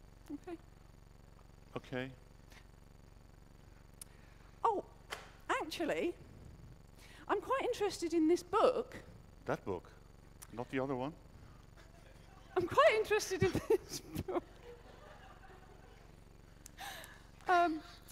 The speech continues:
Speaker 1: I'm quite interested in this book, but actually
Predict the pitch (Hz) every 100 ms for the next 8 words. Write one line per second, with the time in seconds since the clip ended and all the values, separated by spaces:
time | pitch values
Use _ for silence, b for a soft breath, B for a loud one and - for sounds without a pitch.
0 | - - - - - - 302 - 508 494
1 | 440 - 370 330 320 - 302 - - -
2 | - B B B - 330 349 339 339 -
3 | 302 123 247